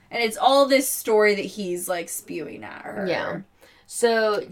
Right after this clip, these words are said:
Speaker 2: D J and, so D J set up an apartment for Sienna and has been going and visiting her and, like, bringing her food and shit and this whole time.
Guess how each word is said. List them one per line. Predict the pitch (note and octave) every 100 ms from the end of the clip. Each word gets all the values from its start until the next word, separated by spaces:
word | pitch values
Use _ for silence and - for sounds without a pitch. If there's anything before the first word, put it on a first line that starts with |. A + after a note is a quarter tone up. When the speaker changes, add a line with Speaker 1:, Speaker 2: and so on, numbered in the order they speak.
| F#3
Speaker 2:
D | B3 C#4 A#3+
J | G#3 F#3+ F3+ F3 E3+ F3 F3 -
and, | F#3+ F#3 F3 E3+ E3+ E3
so | - - - - G3 G#3+
D | G3 B3 B3
J | C4+
set | B3+ A#3 -
up | G#3+
an |
apartment | G#3+ G3+ F#3 F3+
for | F#3+
Sienna | F3 - E3+ D3 C#3+ -
and | D#3+
has | E3
been | F3 E3
going | E3 D#3+ D#3+
and | D#3+
visiting | D#3 D3+ D#3+ D#3
her | D3+ D3+ D3
and, | D3+
like, | D3 D3
bringing | D3+ D3+
her | D3
food | D3 - D3+ D3
and | D3+
shit | - D3 C#3+ - _ _ _ _ _ -
and | G3+ G3+ - F#3
this | F#3+
whole | - G#3+ F#3
time. | E3+ F3 D3+ C#3+ E3